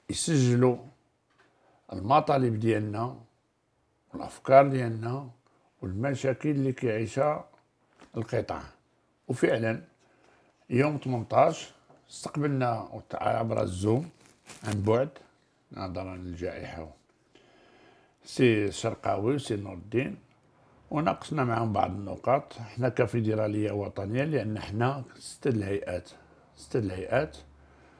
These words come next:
كل وحدة كتدافع بطريقتها على ال-، على القطاع ولا المنخرطين ديالها، كل هيئة كتدافع على المنخرطين ديالها بالتصور ديالها والأفكار ديالها.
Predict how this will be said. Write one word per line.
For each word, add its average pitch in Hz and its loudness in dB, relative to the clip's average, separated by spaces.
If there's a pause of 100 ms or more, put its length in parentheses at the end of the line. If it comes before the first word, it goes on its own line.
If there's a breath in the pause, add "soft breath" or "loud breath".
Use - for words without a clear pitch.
(400 soft breath)
كل 151 4
وحدة 127 4
كتدافع 107 0
بطريقتها 98 -4
على 92 0
ال-، 98 -8 (220)
على 104 -6
القطاع 101 0
ولا 101 0
المنخرطين 101 -2
ديالها، 92 -4 (880 soft breath)
كل 98 0 (340)
هيئة 160 -6
كتدافع 101 -4
على 90 -4
المنخرطين 87 -8
ديالها 87 -6
بالتصور 87 -10
ديالها 87 -8
والأفكار - -14
ديالها. 80 -18